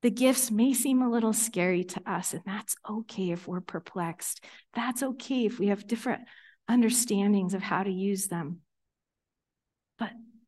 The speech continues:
let's eagerly desire the gifts.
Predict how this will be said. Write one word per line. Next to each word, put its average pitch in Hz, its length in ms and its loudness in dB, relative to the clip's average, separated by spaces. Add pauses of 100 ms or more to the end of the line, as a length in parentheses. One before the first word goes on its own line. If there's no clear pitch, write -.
(100)
let's 220 260 -4 (140)
eagerly 208 680 0
desire 170 560 -4
the 170 100 -8
gifts. - 580 -6